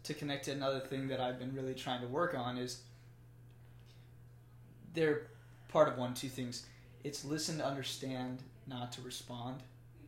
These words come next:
which hits very deep, and it, it's su-, super applicable to life, and so many people would be so much more successful if they knew how to do it. And not only that, but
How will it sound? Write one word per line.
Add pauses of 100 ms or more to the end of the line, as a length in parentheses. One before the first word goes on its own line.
(1120)
which
hits
very
deep, (140)
and
it,
it's
su-,
super
applicable
to
life,
and
so
many
people
would
be
so
much
more
successful
if
they
knew
how
to
do
it. (480)
And (840)
not
only
that,
but